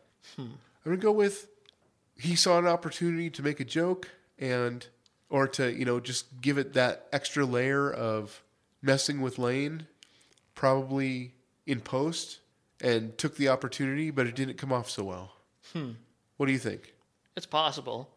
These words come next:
Speaker 1: You know, with, uh, Savage's, uh, attention to detail, I could see him maybe thinking, you know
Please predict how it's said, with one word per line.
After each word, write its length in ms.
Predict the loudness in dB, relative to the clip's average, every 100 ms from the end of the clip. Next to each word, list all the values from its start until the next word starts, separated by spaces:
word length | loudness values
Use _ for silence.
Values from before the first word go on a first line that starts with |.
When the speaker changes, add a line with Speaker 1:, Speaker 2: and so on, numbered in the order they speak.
| _ _ _ _ _ _
Speaker 1:
You 120 | -4
know, 280 | -4 -4 -6 -12 _ -10
with, 240 | -10 -6
uh, 240 | -4 -4 -8 -16 _ _ _ -20 -20 _ _
Savage's, 500 | -4 0 0 -4 -8
uh, 220 | -6 -6 -10 -14
attention 380 | -12 -4 -4 -4
to 80 | -8
detail, 600 | -6 -6 -4 -4 -4 -6 -10 -10
I 80 |
could 160 | -8 -8
see 160 | -4 -4
him 140 | -2
maybe 240 | -6 -8
thinking, 460 | -10 -12 -12 -12 -14 -20 _ -16 -16 -20 _ _ _ _ _ _ _
you 160 | -16 -12
know 200 | -12 -12